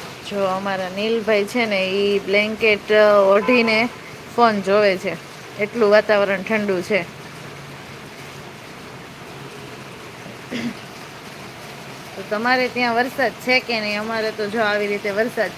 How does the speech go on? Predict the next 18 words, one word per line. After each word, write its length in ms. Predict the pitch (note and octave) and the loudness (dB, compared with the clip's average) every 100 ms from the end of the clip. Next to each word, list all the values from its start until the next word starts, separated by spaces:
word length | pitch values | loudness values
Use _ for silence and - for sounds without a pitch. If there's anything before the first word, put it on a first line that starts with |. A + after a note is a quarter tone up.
| - | -2
છે 120 | G#3 D#3+ - - - | -2 -2 -8 -16 -10
અહીંયા. 280 | F#3+ G3 E3+ E3+ - - - - - - - - - - | -8 -6 -8 -10 -14 -16 -16 -16 -16 -16 -16 -16 -14 -12
અને 200 | F3 F#3 | -8 -2
વરસાદ 420 | A3 B3+ C#4 C4 | -2 0 2 4
એટલો 340 | B3+ B3 B3+ | 4 2 -2
પડે 320 | A#3 C4 C4 | 0 0 2
છે 140 | B3+ A#3 | 0 -2
કે 120 | - | -2
સન્ડે 300 | B3 B3 A#3+ | -4 0 0
હોય 200 | A#3 A#3+ | 2 0
તોય 180 | A#3+ G#3+ | 0 0
બહાર 260 | G#3+ A3 | 2 2
ક્યાંય 260 | A3 A3 G3 | 0 -4 -4
જવાય 280 | G#3+ G#3+ G#3+ | -2 0 2
એવું 280 | G3+ F#3+ F#3 | 0 -2 -4
નથી. 280 | G3+ G#3 F3 - - - - - - - | -6 -6 -10 -12 -16 -16 -16 -16 -16 -14
અને 140 | F3+ F#3 | -12 -2
વરસાદ 400 | G#3 A#3+ B3 | 0 0 0